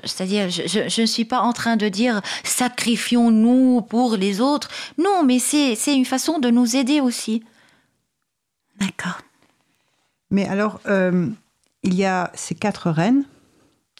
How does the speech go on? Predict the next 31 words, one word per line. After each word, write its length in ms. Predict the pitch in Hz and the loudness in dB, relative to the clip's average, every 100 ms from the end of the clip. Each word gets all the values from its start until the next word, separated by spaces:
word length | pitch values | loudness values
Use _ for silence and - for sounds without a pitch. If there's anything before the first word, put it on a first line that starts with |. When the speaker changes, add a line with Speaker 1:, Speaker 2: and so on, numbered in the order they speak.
| - - | -14 -8
Speaker 3:
qui 560 | 180 180 170 170 165 | -2 -2 0 0 0
ont 100 | 170 | 0
chacune 800 | 165 190 185 196 196 180 175 185 190 _ 185 | -2 -4 -4 -2 2 2 0 -4 -10 _ -4
une 100 | 165 | -4
souffrance, 680 | - 185 - 254 - - _ _ | -4 -10 -6 -6 -6 -14 _ _
ou 60 | 185 | -16
qui 140 | - | -6
incarnent 320 | 185 - 180 180 | -6 -4 -2 -2
aussi 240 | 165 202 | -4 -6
chacune 480 | - 185 - 196 190 | -6 -6 -4 0 2
une 360 | 185 180 170 160 | 4 4 2 -2
souffrance. 680 | - 175 - - 262 - - - - - - _ 196 | -6 -8 -4 -2 -2 -6 -18 -20 -20 -20 -20 _ -2
Euh, 300 | 185 180 175 | 2 2 0
est-ce 200 | 185 - | -2 -4
que 100 | - | -4
vous 160 | 196 190 | -2 -4
pouvez... 520 | - 202 226 247 247 - | -4 -2 0 0 0 -2
Euh, 340 | 185 180 175 - _ _ _ - | -2 -2 -4 -8 _ _ _ -2
nous, 400 | 180 185 175 170 | 2 2 0 -2
nous 300 | 170 175 165 | 0 0 0
en 80 | 170 | -2
parler 400 | 165 185 202 196 | -2 -2 0 2
un 100 | 175 | 0
petit 140 | - | -2
peu, 240 | 185 220 214 | -2 -2 -2
comment 420 | - 170 170 165 | -4 -2 0 0
c'est 240 | 165 165 | -2 -4
l'histoire 440 | 160 - 190 190 165 | -4 -4 -2 0 0
de 520 | 160 160 160 160 165 165 | 2 2 0 -2 -4 -8
quatre 340 | - 180 - 196 | -6 -6 -8 -14
femmes 420 | - 214 208 | -6 -4 -2